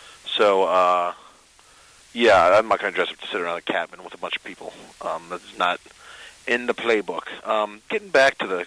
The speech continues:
kids I was helping, you know, I couldn't help but imagine, like, you know, I don't know if you wanna have kids someday, Swan, but can you imagine anything worse than, you know, being so happy to have a kid and then turns out to be a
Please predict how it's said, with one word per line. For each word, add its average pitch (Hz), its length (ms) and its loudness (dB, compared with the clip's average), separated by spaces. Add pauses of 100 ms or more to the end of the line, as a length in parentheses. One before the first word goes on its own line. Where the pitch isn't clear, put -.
(120)
kids - 300 -4
I 95 60 0
was 101 120 -6
helping, 95 280 -8
you 104 80 -4
know, 98 60 0
I 104 40 0
couldn't 170 140 0
help 151 120 4
but 107 100 -8 (100)
imagine, 104 380 -4 (120)
like, 110 160 -4
you 110 80 -14
know, 95 140 -6 (640)
I - 40 4
don't 156 100 6
know 143 40 6
if 135 60 2
you 147 60 2
wanna 120 120 6
have 101 160 0
kids - 200 -2
someday, 92 300 -6
Swan, 87 280 -6
but 90 140 -8
can - 140 -14
you 131 60 -8
imagine 117 260 -2
anything 101 200 -12
worse 104 240 0
than, 98 160 -8 (760)
you 110 80 -2
know, 107 80 2
being 117 260 -2
so 113 100 0
happy 110 280 0
to 104 80 -2
have 104 120 0
a 95 60 -4
kid - 180 -6
and 101 100 -6
then 90 140 -14 (120)
turns 107 200 -4
out 98 100 -6
to 90 60 -14
be 98 140 -6
a 87 120 -6